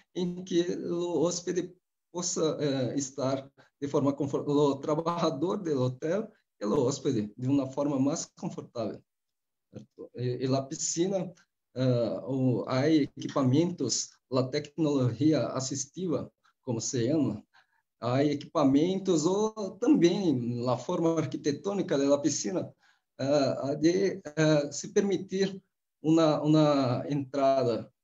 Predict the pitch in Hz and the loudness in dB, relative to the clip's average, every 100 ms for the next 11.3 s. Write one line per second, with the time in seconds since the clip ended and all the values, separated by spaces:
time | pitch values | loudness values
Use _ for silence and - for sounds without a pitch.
0 | _ _ 123 123 123 131 - 131 127 127 | _ _ -4 -2 -2 -4 -2 -2 -2 -2
1 | 127 - 127 123 127 - 120 87 - _ | -6 -6 -8 -6 -6 -2 -2 -4 -10 _
2 | _ _ _ _ _ _ _ _ _ _ | _ _ _ _ _ _ _ _ _ _
3 | _ _ _ _ _ _ _ _ _ _ | _ _ _ _ _ _ _ _ _ _
4 | _ _ _ _ _ _ _ _ _ _ | _ _ _ _ _ _ _ _ _ _
5 | _ _ - 135 139 180 - 156 175 170 | _ _ 0 4 4 2 0 0 0 2
6 | 160 - 170 202 220 190 - - _ _ | 2 0 -4 -2 -2 0 -2 -6 _ _
7 | _ _ - 139 143 160 135 - - 131 | _ _ -4 -2 0 -2 -2 -4 -8 -2
8 | 127 113 104 - _ - 135 127 127 139 | 0 2 -2 -6 _ -4 0 2 0 -2
9 | - 131 156 131 139 - - 151 156 131 | -8 -6 -2 0 -2 -6 -4 -4 -2 -4
10 | 117 104 - - 117 - 151 143 156 113 | -4 -4 -6 -6 -8 -10 -10 -4 -2 -2
11 | - - | -4 -8